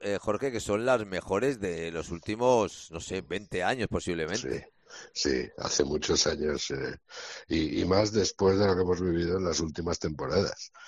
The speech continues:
Speaker 2: porque, claro, después de cómo estuvimos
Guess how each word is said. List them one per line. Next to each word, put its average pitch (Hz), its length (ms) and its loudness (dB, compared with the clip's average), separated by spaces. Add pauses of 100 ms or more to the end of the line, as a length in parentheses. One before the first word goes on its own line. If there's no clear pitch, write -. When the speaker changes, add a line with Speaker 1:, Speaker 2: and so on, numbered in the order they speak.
(380)
Speaker 2:
porque, 65 1120 0
claro, 71 640 0 (320)
después 76 380 -6
de 78 360 2
cómo 80 340 2
estuvimos 80 920 0